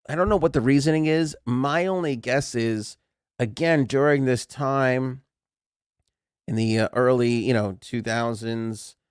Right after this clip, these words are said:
uh, two thousand, uh, tens,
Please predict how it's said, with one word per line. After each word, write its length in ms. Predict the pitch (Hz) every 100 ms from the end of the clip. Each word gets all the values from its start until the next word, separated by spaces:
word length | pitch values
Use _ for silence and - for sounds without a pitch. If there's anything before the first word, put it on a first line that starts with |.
| _ _ _
uh, 260 | 92 95 85 -
two 200 | - 113
thousand, 600 | 107 107 101 107 104 92
uh, 260 | 98 90 -
tens, 600 | 120 113 113 107 98 -